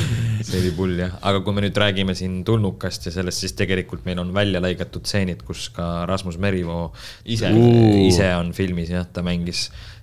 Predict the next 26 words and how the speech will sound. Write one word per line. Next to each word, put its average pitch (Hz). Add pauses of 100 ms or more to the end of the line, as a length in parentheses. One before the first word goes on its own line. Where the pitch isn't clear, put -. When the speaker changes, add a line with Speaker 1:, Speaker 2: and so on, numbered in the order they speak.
Speaker 1:
eh, 82
siukest -
Speaker 2:
Shaded 107
detektiivi. 90 (220)
<laughs> 98
Speaker 1:
Jah, 113 (100)
tema 104
ja 87
siis, 87
eh, 87
California 90
produtsent, 85
eh, 87
Tõnu 92
Hiielaid, 82
eh, 80 (480)
mängisid 85
jah 87
kahte -
detektiivi 85
ja 85
see 92
kogu, 104 (760)
see 113
oli 113
siuke 107